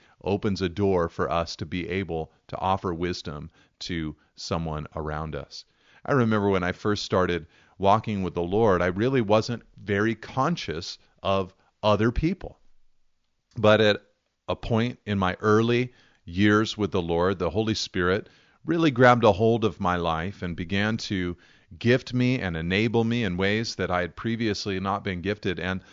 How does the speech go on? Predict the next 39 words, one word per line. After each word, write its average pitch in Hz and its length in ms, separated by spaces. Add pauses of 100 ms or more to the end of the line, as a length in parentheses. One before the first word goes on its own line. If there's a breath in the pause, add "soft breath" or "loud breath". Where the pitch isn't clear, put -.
(400 soft breath)
that 185 160
was 208 160
one 156 140
of 156 80
the 143 80
more 113 220
shocking 120 600
things, 180 380
was 104 200
that 107 260 (300 soft breath)
all 156 260
of 165 140
a 156 80
sudden 110 540
my 113 240
heart 123 540
had 120 160
begun 117 400
to 117 100
turn 113 640 (280)
towards 151 640
other 120 220
people. 147 380
I 110 100
wanted 127 360
to 127 260 (100)
think - 440
about, 85 420
minister 135 540
to, 71 400
care 170 340
for 87 440 (360 soft breath)
others. 143 560 (500 loud breath)
And 131 240
so, 123 640 (180)
for 107 400
me 110 320
at 104 140
least, 90 480